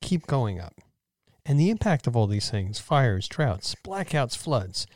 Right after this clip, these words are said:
they're worse than ever. I mean, we're all seeing it happen. It's not just a Gore prediction. It's happening. And the reason why we're screwed is basically we're doing almost nothing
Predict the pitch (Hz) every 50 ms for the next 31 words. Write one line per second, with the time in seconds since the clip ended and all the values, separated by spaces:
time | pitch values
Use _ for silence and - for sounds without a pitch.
0 | _ _ _ _ _ - 147 143 143 143 156 196 226 208 - - - - - 165
1 | 151 117 110 98 92 90 - - _ - - 131 123 120 127 135 127 127 131 131
2 | 127 - - - 170 151 147 139 127 110 110 117 104 101 - - 98 98 98 -
3 | - 113 107 - - - - - 120 110 101 - 120 120 113 107 - - - 110
4 | 101 101 101 101 - - - 95 123 151 - 226 208 170 - - 92 92 - _
5 | _ _ _ _ _ _ _ _ _ _ _ _ _ _ - - - - - -
6 | 180 190 196 220 262 302 285 - 240 190 160 143 131 123 113 - - - 170 175
7 | 175 123 107 104 110 104 - - 135 131 127 - - 131 - 120 113 107 104 107
8 | 107 - - - _ _ - 190 196 196 - 208 196 196 196 208 196 180 180 180
9 | 160 - - 156 160 180 190 185 - - 101 95 92 98